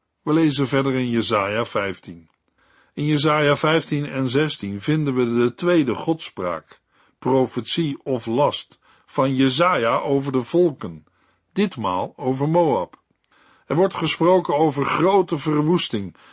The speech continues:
maar tegelijkertijd is er meeleven en een oproep tot hulp. Daarin verschillen deze hoofdstukken van Jesaja dertien en veertien, waarin de ondergang van Babel,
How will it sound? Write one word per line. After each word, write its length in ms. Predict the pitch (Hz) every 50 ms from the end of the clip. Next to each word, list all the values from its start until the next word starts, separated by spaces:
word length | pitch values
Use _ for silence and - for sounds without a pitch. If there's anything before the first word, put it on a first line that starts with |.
| - - _ -
maar 180 | 127 143 147
tegelijkertijd 1040 | - 185 180 - - 147 151 170 190 202 185 - 165 147 - 170 165 170 170 160 -
is 260 | - 170 151 - -
er 200 | - 147 143 139
meeleven 800 | 135 139 170 185 175 170 143 120 113 107 104 95 - 90 82 - _ _ _ _ _ _
en 140 | - - 131
een 160 | 135 131 135 135
oproep 480 | - 175 180 175 143 123 110 107 104 -
tot 240 | - - 139 135 139
hulp. 420 | 143 160 160 147 113 - - _ _ _ _ _ _ _ _ _ _ _ _ _ _ _
Daarin 540 | - - - 139 156 165 160 170 175 175 175
verschillen 640 | 160 - - 147 139 - - 208 202 175 139 117 117
deze 320 | 120 117 117 113 104 120
hoofdstukken 600 | 110 120 139 151 139 - - 117 104 95 - 113
van 200 | - 135 127 127
Jesaja 600 | 123 117 110 - - 107 98 101 104 113 127 135
dertien 460 | 123 107 98 90 - - - 120 123
en 160 | 135 139 135
veertien, 600 | 123 - 156 165 165 156 - - 101 92 85 78 _ _ _ _ _ _ _ _ _ _ _ -
waarin 340 | 135 131 151 160 170 156
de 140 | 143 147 -
ondergang 640 | - 185 196 180 165 147 - - 117 117 135 160 160
van 260 | - - 131 123 113 104
Babel, 600 | 104 104 101 101 110 131 139 147 151 147 143